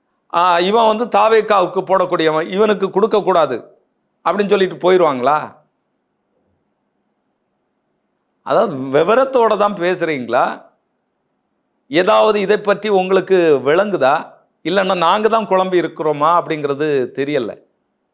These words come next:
இன்னும் அவர் என்ன சொல்றாருன்னா, உங்களுக்கு நேரடியாக இந்த ஃபார்ம் கிடைக்கலன்னா வெப்சைட்ல கிடைக்கும்.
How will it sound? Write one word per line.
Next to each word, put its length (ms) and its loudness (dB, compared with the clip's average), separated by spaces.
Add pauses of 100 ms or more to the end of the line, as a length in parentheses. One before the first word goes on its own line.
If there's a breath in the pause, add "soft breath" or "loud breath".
(1160)
இன்னும் 220 0
அவர் 180 2
என்ன 220 2
சொல்றாருன்னா, 760 0 (180)
உங்களுக்கு 520 -2
நேரடியாக 1000 -2 (460)
இந்த 260 -2
ஃபார்ம் 480 0
கிடைக்கலன்னா 680 0
வெப்சைட்ல 560 0
கிடைக்கும். 600 -6